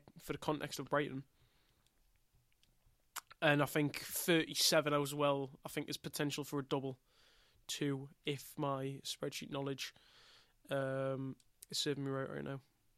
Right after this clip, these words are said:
But I think, yeah, for the ma-, for the main part of it, it's quite easy to negotiate. You know, not many people are on many City apart from Haaland right now. Um,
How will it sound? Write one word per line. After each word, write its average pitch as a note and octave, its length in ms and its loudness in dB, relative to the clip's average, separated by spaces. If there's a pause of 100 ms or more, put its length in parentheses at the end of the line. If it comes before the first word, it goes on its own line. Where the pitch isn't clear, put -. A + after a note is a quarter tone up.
(1500)
But D3 80 6
I C#3 60 4
think, - 420 -2 (240)
yeah, D3 300 2
for E3 100 -2
the D#3 80 4
ma-, D#3 240 6
for - 160 -2
the D3 60 4
main C#3 200 2
part C#3 220 2
of C#3 80 -4
it, C#3 80 0
it's - 240 -4
quite D3+ 320 2
easy C#3 240 0
to C#3+ 100 -6
negotiate. C#3 680 0 (720)
You C#3+ 60 0
know, C3+ 220 2
not E3 240 4
many D3 160 6
people - 260 2
are D3 140 10
on C#3+ 300 4 (760)
many D3+ 340 4
City D#3 320 2
apart D3 300 4
from C#3 120 -4
Haaland D3 460 0 (520)
right D#3 240 2
now. D3+ 260 2 (720)
Um, C3+ 640 0